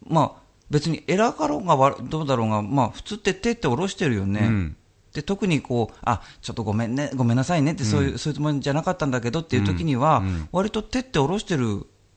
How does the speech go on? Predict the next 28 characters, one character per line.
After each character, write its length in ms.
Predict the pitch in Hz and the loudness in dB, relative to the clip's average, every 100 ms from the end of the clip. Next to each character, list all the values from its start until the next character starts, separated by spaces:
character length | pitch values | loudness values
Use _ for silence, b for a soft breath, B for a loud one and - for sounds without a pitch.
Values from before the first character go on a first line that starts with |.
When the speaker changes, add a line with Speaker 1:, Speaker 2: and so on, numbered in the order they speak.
| _ - | _ -12
Speaker 2:
そ 160 | 120 | -4
う 20 | 98 | -2
だ 60 | |
よ 100 | 80 | -2
ね。 280 | 95 92 73 _ - 113 | -2 -2 -6 _ -12 -4
Speaker 1:
だ 160 | 120 | -4
け 100 | 117 | -2
ど、 340 | 110 131 104 B B - | 0 0 0 B B 0
菅 180 | 226 | 2
さ 140 | 220 139 | 4 2
ん 80 | 113 | 0
ず 100 | 180 | -2
っ 20 | |
と 160 | 196 | -4
腰 280 | - 196 190 | -2 -2 0
に 80 | 190 | 0
手 120 | 196 | 2
当 100 | 185 | 2
て 120 | 180 | 2
て 100 | - | 0
る 120 | 113 - | 0 0
か 120 | 98 | 2
ら、 320 | 143 110 - B B B B - | 4 4 0 B B B B -4
あ、 120 | 156 | 0
よ 120 | 151 | 0
っ 40 | |
ぽ 180 | - 190 | -2 0
ど 280 | 202 190 | 2 0